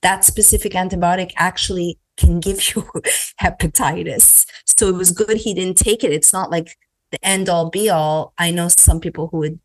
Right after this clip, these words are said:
disagree, but again, it depends on your personal history. Like, when I did, after I interviewed artists about,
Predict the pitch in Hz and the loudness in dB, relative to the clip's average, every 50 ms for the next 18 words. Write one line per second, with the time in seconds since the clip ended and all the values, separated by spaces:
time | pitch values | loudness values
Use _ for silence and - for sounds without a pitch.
0 | _ _ - 160 151 - - 156 160 175 185 214 233 220 185 175 175 175 - _ | _ _ -4 0 2 2 2 2 0 -2 -2 0 0 0 0 -2 -4 -6 -10 _
1 | - - 170 170 170 170 180 175 175 170 165 165 170 170 - - 180 180 180 180 | -4 -2 -2 -2 0 0 0 0 0 -2 -4 -4 -6 -4 0 2 2 2 2 0
2 | 175 - - 156 156 160 160 165 165 170 170 165 - - - 170 165 - - 165 | 0 -2 -2 -2 -2 -2 -2 0 -2 -2 -4 -4 -6 -6 -4 -2 0 0 0 0
3 | 156 147 143 147 - - - 160 - - - - - 71 - - _ - 151 143 | -2 -4 -4 0 2 4 4 4 4 2 2 -2 -6 -18 -20 -20 _ -8 -6 -6
4 | 143 151 _ - - - - _ - 180 185 190 185 196 190 190 208 196 185 170 | -6 -6 _ -18 -20 -20 -18 _ -4 -2 0 2 2 2 2 2 0 0 0 -2
5 | - - - 185 190 196 - 233 214 202 190 196 202 214 185 190 180 - - - | -6 -6 -4 -2 -2 -2 0 -2 -2 -2 -2 -4 -4 -4 -4 -4 -6 -6 -6 -4
6 | - 175 180 185 180 175 - - 160 160 151 147 135 - | -2 -2 0 2 2 2 2 2 2 0 -2 -2 -2 -6